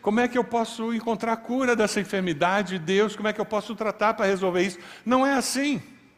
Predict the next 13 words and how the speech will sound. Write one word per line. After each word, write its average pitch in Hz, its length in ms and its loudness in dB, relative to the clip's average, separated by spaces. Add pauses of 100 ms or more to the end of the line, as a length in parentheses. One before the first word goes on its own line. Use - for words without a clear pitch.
(720)
Paulo 233 300 4
estava 226 500 4
na 214 100 6
prisão, 180 480 4
ele 214 140 6
sabia 208 360 0
que 202 160 -4
Deus 190 460 4
tinha 233 100 0
permitido 214 540 0
aquilo, 226 380 0
porque 190 180 -4
ele 196 240 0